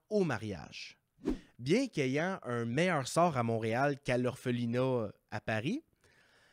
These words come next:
ben, la vie de pionnière, c'est pas une chose facile non plus. Souvent mariées avant l'âge de seize ans,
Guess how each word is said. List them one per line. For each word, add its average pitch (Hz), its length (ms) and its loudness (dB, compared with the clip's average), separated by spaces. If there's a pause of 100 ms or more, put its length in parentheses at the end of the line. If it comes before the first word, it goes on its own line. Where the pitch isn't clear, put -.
(420)
ben, 123 120 2
la 143 120 2
vie 233 140 -4
de - 100 -20
pionnière, 143 600 -2
c'est - 380 -10
pas 190 160 -4
une 175 60 -4
chose 143 340 -2
facile 156 460 4
non 123 180 4
plus. 131 300 0 (560)
Souvent 220 420 2
mariées 165 500 0 (120)
avant 196 340 2
l'âge 143 300 2
de 120 100 -2
seize 127 380 0
ans, 120 100 -4